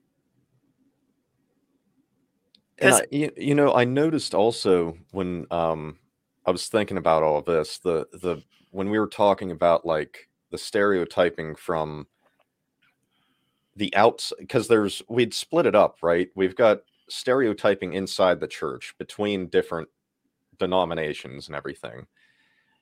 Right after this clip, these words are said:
Speaker 1: And then we've got, um, kind of, uh, you know,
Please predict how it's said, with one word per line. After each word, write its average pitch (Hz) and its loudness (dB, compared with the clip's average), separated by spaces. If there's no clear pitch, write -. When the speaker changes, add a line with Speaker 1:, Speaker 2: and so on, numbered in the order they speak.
Speaker 1:
And 101 0
then 113 2
we've 107 -2
got, 98 6
um, 87 -2
kind 107 0
of, 87 -2
uh, - -16
you 120 -6
know, 95 2